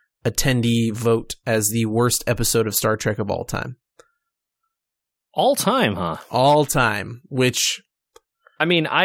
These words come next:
Speaker 1: I could
Speaker 2: only
Speaker 1: stand up
Speaker 2: sort of
Speaker 1: and vehemently disagree with, but what were you gonna <laughs> say?
Speaker 2: I, I only sort of remember what happens at the end of Enterprise, but it can't be the worst of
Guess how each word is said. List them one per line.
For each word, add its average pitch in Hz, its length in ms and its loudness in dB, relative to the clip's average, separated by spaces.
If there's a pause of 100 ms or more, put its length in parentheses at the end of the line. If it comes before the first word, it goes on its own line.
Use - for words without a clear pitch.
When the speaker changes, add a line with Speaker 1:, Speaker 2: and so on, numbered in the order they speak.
(100)
Speaker 1:
I 196 40 4
could 175 140 2
Speaker 2:
only 156 140 0
Speaker 1:
stand 143 220 4
up 135 120 4
Speaker 2:
sort 139 100 -2
of 139 80 0
Speaker 1:
and 117 220 -2
vehemently 123 600 0
disagree 113 500 0
with, 104 320 -2
but 113 120 2
what 120 140 2
were 135 80 4
you 135 140 4
gonna 139 160 0
<laughs> - 20 -2
say? - 380 -2 (380)
Speaker 2:
I, 131 220 -4 (140)
I 175 140 0
only 190 360 4
sort 123 320 2
of 110 140 -2
remember 104 400 2
what 120 160 2
happens 127 320 2
at 120 80 0
the 127 120 2
end 123 160 2
of 123 60 0
Enterprise, 131 560 0 (440)
but 101 420 -2 (640)
it - 180 -8
can't 233 320 -2
be 117 140 0
the 98 80 0
worst 98 300 0
of 85 80 -4